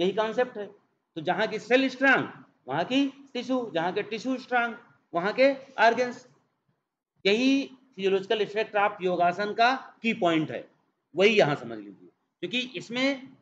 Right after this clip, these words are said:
अभी तक जो आपने तीन क्रियाएं देखी उसमें सीधे शोधन हम करते थे, चाहे धौती के द्वारा, चाहे नेति के द्वारा और चाहे वस्ति के द्वारा,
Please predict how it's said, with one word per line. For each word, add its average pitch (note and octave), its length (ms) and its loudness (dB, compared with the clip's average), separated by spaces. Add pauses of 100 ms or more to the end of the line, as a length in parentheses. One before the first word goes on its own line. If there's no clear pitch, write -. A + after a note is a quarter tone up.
(100)
अभी B3 200 0
तक B3+ 140 0
जो A#3+ 120 -2
आपने A3 260 2
तीन A3 260 -6
क्रियाएं G3+ 260 0
देखी G#3 180 -2
उसमें A3+ 260 -8
सीधे G#3 300 -6
शोधन G3+ 300 -2
हम E3 120 0
करते A2 280 -6
थे, - 140 -20 (480)
चाहे C3+ 140 -2
धौती D#3+ 280 -2
के A3+ 100 0
द्वारा, A3+ 240 4
चाहे C3 200 -6
नेति F3 280 -4
के G#3+ 120 -2
द्वारा A3 260 2 (340)
और C#3 120 -4
चाहे F#3 180 0
वस्ति G3+ 320 2
के A2 120 -6
द्वारा, E2+ 300 -14